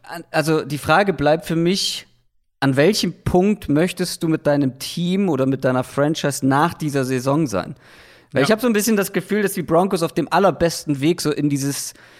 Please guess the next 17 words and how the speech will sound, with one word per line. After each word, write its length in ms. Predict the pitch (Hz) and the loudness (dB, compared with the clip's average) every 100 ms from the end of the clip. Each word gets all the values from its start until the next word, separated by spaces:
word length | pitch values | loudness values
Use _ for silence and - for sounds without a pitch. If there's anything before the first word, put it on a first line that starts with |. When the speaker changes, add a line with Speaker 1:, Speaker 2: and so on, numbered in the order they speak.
| - - _ _ _ _ _ _ | -20 -20 _ _ _ _ _ _
Speaker 1:
absolute, 1200 | - 185 175 - 170 160 160 - 147 143 143 151 - _ _ _ _ _ | 0 0 0 -2 0 2 0 0 2 4 2 0 -6 _ _ _ _ _
sichere 800 | - 135 151 185 185 143 143 139 | -10 -4 0 2 2 2 4 4
Liga-Mittelfeld 1080 | 131 147 131 110 107 113 110 - - 104 95 | 4 2 2 2 2 2 -2 -4 -4 -4 -4
sind. 260 | - 143 147 | -4 0 2
Speaker 2:
Mhm. 100 | 180 185 - | 0 -2 -10
Speaker 1:
Vielleicht 380 | - 180 240 240 | 0 4 4 4
ein 60 | |
Speaker 2:
Mhm. 40 | 220 | 2
Speaker 1:
bisschen 280 | 165 143 139 | 2 4 4
mehr, 180 | 214 | 4
je 140 | 233 202 | 4 2
nachdem, 560 | 175 - 175 175 165 | 0 2 2 2 2
wie 240 | 147 156 139 | 0 0 0
Locke 320 | 135 202 - | 2 0 0
performt 480 | - 185 190 196 240 | -2 0 0 0 -2
zum 100 | 170 | 0
Beispiel. 600 | 165 190 185 196 208 | 2 2 0 0 0